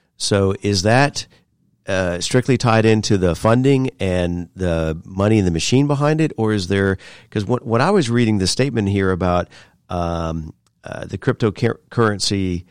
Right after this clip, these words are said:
health piece is, like, are people, uh,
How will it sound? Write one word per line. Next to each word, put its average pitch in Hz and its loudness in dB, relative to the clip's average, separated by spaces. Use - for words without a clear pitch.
health 147 -2
piece 85 -6
is, 98 -4
like, 98 -2
are 104 -4
people, 117 0
uh, 78 -8